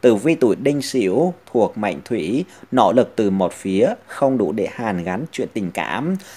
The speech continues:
Tử vi tuổi Kỷ Sửu thuộc mệnh Hỏa, đành ngậm ngùi chấp nhận thực tế dù trong lòng không mong muốn. Tử vi tuổi Tân Sửu thuộc mệnh Thổ, công việc và tài chính có phần ảm đạm.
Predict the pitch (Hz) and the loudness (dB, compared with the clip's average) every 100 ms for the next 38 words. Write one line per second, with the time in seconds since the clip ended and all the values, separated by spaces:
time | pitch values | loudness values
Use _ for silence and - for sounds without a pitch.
0 | - 135 104 160 151 120 98 - 110 - | 2 4 4 2 2 2 2 -2 -2 -2
1 | 127 87 92 175 180 - 127 101 - 107 | -2 0 0 -2 -4 -2 0 0 -2 -6
2 | 95 123 92 85 139 180 - - 123 104 | -6 -6 -6 -4 -4 -6 -10 -4 0 0
3 | 101 92 110 101 87 - 180 147 101 - | -2 -2 -2 -2 -2 -2 -2 0 -2 -4
4 | 95 - 98 104 220 - - 110 - 127 | -10 -4 0 0 -2 -8 -2 -2 -2 -4
5 | 123 117 95 - - 131 120 120 120 117 | 0 2 0 -4 -6 -2 0 -2 -2 0
6 | 110 151 220 - - - 127 104 151 156 | 2 0 -4 -10 -12 0 2 2 -2 0
7 | 113 87 - 139 139 - 123 82 139 190 | 0 -2 -2 -2 -2 -2 -4 0 0 -2
8 | - - 117 - 104 98 76 113 78 82 | -4 -2 -2 -2 -6 -6 -6 -4 -2 2
9 | 87 - - - 151 127 107 - 95 92 | 0 -2 -8 2 2 4 0 0 -4 -4
10 | 90 82 95 139 - 151 143 113 - 90 | -6 -6 -8 -6 -6 -2 0 -2 -4 -8
11 | 85 113 117 104 | -8 -4 -2 -2